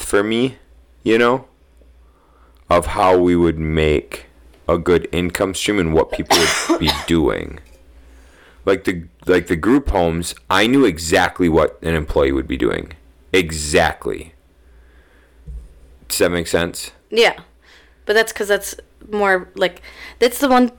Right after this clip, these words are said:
Speaker 2: cool thing about being, like, creative content creators. Um,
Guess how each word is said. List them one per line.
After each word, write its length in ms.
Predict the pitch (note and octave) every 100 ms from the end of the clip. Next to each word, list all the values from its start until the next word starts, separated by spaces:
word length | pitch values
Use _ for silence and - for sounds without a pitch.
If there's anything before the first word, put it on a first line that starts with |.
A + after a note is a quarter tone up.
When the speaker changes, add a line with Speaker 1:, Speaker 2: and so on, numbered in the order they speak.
| -
Speaker 2:
cool 180 | - A#3
thing 180 | A#3 A3+
about 300 | G#3 G3+ - _ _ _
being, 360 | - F#3+ F#3+ F#3
like, 220 | F3+ E3+ - _ - - -
creative 760 | - F#3+ F#3+ F#3 F3 - - - - _ - - -
content 420 | - G3+ F3+ F#3
creators. 560 | E3+ F3 D#3+ A#2+ F3+ - - - - - - -
Um, 560 | F#3+ F#3 F#3 G3 F#3+